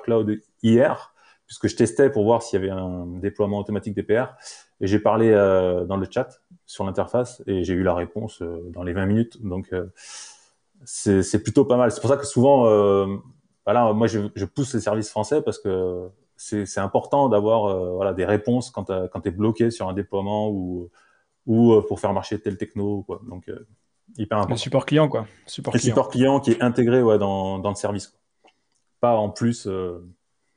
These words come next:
Speaker 1: payant
Speaker 2: Ok.
Speaker 1: par certains Américains. Certains Américains font payer vraiment le service client à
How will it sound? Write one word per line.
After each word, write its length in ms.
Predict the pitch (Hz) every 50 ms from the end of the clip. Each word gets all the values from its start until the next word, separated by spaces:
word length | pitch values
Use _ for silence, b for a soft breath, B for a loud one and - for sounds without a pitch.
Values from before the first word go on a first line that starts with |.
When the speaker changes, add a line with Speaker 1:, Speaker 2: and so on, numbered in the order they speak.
| _ _ _ _ _ _ _ _ _ _ _ _ _ _ _ _ _ _ _ _ _ _
Speaker 1:
payant 260 | _ 110 104 101 95 - - _ _ _
Speaker 2:
Ok. 80 | 127 117
Speaker 1:
par 180 | - - - -
certains 300 | - 98 - - 104 104
Américains. 500 | - 107 101 101 101 92 - 101 101 -
Certains 240 | _ - 90 - 104
Américains 340 | 95 92 92 90 117 127 120
font 180 | - - 117 104
payer 320 | - - 104 101 104 110
vraiment 220 | 101 98 98 101 101
le 60 | 101
service 260 | - - 98 92 -
client 320 | - 101 98 104 107 110 104
à 280 | 95 90 90 90 90